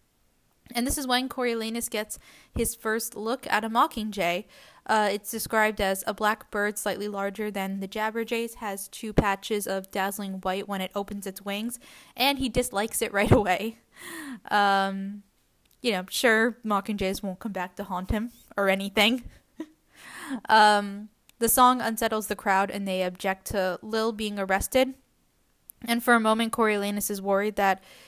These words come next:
he would have to shoot at the crowd, but nope, it's fine. Although at one point a peacekeeper does fire at the birds to get them to go away, but nothing exciting happens after that.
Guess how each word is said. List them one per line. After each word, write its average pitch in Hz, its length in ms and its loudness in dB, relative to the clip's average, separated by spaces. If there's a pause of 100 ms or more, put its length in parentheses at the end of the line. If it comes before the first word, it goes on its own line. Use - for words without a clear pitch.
(140)
he 233 180 0
would 208 200 0
have 208 280 4
to 190 280 2
shoot 202 260 -4
at 190 100 -2
the 190 60 -6
crowd, 196 380 2
but 330 120 2
nope, 269 220 2
it's - 140 -6
fine. 185 440 -4
Although 220 220 2
at 208 60 0
one 269 160 2
point 285 180 0
a 220 60 -4
peacekeeper 226 520 -6
does 196 220 -2
fire 214 400 0 (380)
at 202 180 2
the 208 80 -6
birds 202 360 2
to 208 100 -4
get 202 180 -2
them 214 140 -2
to 214 100 -8
go 202 120 -2
away, 190 260 0
but 196 160 -2
nothing 196 440 -6 (200)
exciting 180 460 -4
happens 185 340 -6
after 175 260 -4
that. 165 320 -2